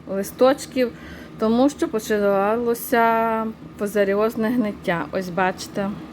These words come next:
Тут це я пробувала засобами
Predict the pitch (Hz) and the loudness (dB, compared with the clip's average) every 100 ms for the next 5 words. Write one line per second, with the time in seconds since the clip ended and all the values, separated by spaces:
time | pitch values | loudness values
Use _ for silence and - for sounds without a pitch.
0 | - - - - - - - - - - | -16 -14 -14 -14 -14 -14 -14 -14 -12 -12
1 | - - 220 220 - 226 226 214 214 220 | -12 -4 -2 -2 0 4 6 4 4 2
2 | 208 208 208 202 101 180 - - - - | 2 2 2 4 2 0 -6 -16 -18 -16
3 | - 214 226 226 226 208 214 208 202 | -2 4 4 4 0 2 2 2 -2